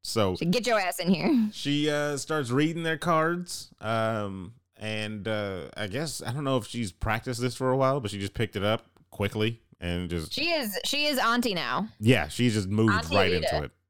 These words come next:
Speaker 1: So she's, uh, she sees that, uh, Despair is, you know, gone on to be something, whatever, uh, and that he has no future that doesn't in-, does,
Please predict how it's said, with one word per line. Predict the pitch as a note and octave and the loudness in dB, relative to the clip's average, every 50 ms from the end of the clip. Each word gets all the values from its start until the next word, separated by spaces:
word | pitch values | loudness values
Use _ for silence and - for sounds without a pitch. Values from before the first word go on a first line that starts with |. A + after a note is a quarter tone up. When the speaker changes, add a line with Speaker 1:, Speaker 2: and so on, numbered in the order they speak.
| _ _ _ _ | _ _ _ _
Speaker 1:
So | - - A#2 A2 G#2+ G#2+ G2+ E2 - D#2+ | -4 0 2 2 2 2 0 -4 -12 -12
she's, | - - B2+ B2+ A#2+ A2+ | -6 -2 -2 0 0 2
uh, | A#2+ B2 A#2+ A#2 A2+ G#2 F#2+ G2+ | 2 2 2 2 2 0 -2 -4
she | G2+ B2 A#2+ | -4 -4 -4
sees | - C#3 C3 A#2+ A2+ | -2 -2 -2 0 2
that, | A#2+ A2 G#2+ F#2 - | 2 2 2 2 2
uh, | A2 G#2 G2+ F2+ | 2 2 2 0
Despair | D#2+ - - - - A2+ A2 A2 A2 G#2+ G#2 | -2 -6 -4 0 2 2 4 4 2 2 2
is, | G2 F#2+ F#2 F2 E2+ F#2 | 0 0 -2 -4 -6 -6
you | G2+ | -4
know, | F#2+ F2+ F2+ F2 E2+ E2 E2 D2+ - - - - - _ _ _ _ _ - C2+ D2 _ _ - | -2 0 0 0 -2 -2 -6 -8 -12 -18 -20 -20 -20 _ _ _ _ _ -20 -20 -20 _ _ -4
gone | G2+ A2 G2 G2 G2 | 0 2 2 4 2
on | F#2+ F#2+ F#2+ F2+ | 2 0 0 0
to | - F#2 F2 E2 D#2+ D#2+ D#2 D#2+ - - | -2 -2 -2 -2 -2 -4 -6 -10 -10 -10
be | F2 F#2 | -8 -2
something, | - G#2 F2+ - F#2+ F2 E2+ | -2 -2 -2 0 -2 0 0
whatever, | E2+ F2 F2 E2+ E2 F2+ F#2 - - - - _ _ _ _ - | 2 2 2 2 2 2 0 -2 -6 -20 -20 _ _ _ _ -4
uh, | - F#2 F2+ F2 E2+ E2+ E2 - - | -2 0 0 0 0 -2 -2 -4 -6
and | - G2 F#2+ F#2 F2+ F2+ F2 F2 F2 E2+ E2 D#2 - - | -4 -2 0 0 0 -2 -4 -6 -8 -8 -10 -12 -8 -6
that | F#2+ F#2+ F#2 | -6 -4 -2
he | G#2+ G#2+ | 0 0
has | G#2 G2 F#2 F2+ E2+ E2+ F2 - | 0 0 0 -4 -6 -10 -12 -14
no | G#2 G2 G2+ G#2 G2+ G2+ G2 | -12 -8 -6 -4 -4 -4 -6
future | - - G#2 G2+ - - F#2+ F#2+ F#2 F2+ D#2+ - _ _ _ _ | -6 -6 -6 -6 -6 -6 -4 -4 -4 -4 -6 -10 _ _ _ _
that | - G2 F2+ E2+ - - _ - | -6 -4 -4 -6 -6 -16 _ -4
doesn't | G#2+ G2 F2+ F#2 | -2 -2 -2 -2
in-, | F#2 F2+ F2 E2 D#2 - - - _ | -4 -4 -6 -6 -10 -14 -20 -18 _
does, | - G2+ F#2+ E2+ - | -4 -4 -2 -2 -6